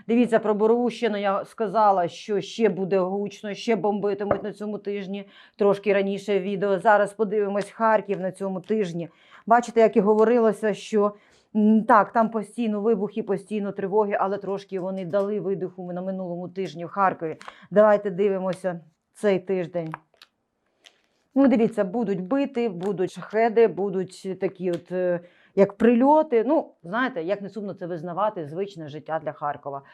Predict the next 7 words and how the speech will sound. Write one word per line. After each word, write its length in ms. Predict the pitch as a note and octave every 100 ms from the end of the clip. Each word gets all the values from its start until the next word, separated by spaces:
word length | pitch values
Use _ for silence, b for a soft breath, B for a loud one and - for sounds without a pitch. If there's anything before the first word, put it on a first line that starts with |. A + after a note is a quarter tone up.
| B B
Але 460 | G#3 A3 A3+ G#3
таких 480 | F#3 F#3 G3+ A#3+ G3
масштабних 800 | F#3 F3 - A3+ G3+ F3+ F#3 E3+
руйнувань 600 | G#3 G3+ F#3 F3 F3 A#3
на 100 | A3+
цьому 320 | G#3 G#3 F#3+
тижні 560 | F3+ F#3+ F3+ D#3+ E3